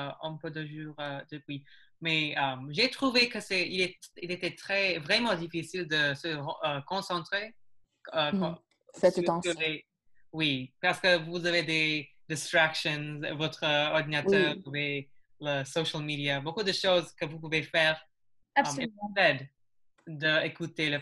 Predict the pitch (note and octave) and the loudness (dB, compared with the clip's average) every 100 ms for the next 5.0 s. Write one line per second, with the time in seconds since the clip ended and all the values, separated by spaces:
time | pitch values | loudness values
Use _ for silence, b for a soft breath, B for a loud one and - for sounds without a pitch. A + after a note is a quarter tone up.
0 | - - C#3+ C#3 C3+ - C#3 C3+ C3 - | -6 -10 -4 -4 -4 -4 -4 -4 -8 -8
1 | D3 C#3+ D3+ - C#3+ C#3 C#3+ C#3+ C#3+ C#3 | -8 -6 -8 -6 -6 -6 -4 -2 -2 -6
2 | - - D3 C#3 C#3+ C#3 C#3 B2+ - - | -12 -4 -2 0 -4 -6 -6 -8 -12 -20
3 | _ _ D3 C3 - _ - - _ _ | _ _ -12 -12 -14 _ -20 -20 _ _
4 | _ b b b - G#3+ G3 F#3+ F#3+ F#3 | _ b b b 0 4 6 6 6 4